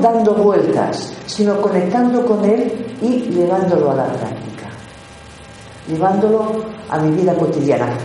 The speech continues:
Eso es lo que también podríamos enmarcar dentro del concepto del karma yoga, que es el yoga de la acción.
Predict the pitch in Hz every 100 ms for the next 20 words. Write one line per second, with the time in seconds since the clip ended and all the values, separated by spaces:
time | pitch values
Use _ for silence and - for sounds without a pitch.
0 | - 190 240 247 - 196 196 190 196 190
1 | 180 190 214 202 180 180 190 190 185 175
2 | 170 160 160 160 185 202 208 - - -
3 | - 190 190 185 185 180 175 - 185 196
4 | 175 147 165 160 156 135 139 127 127 139
5 | 151 143 156 156 131 - - 139 110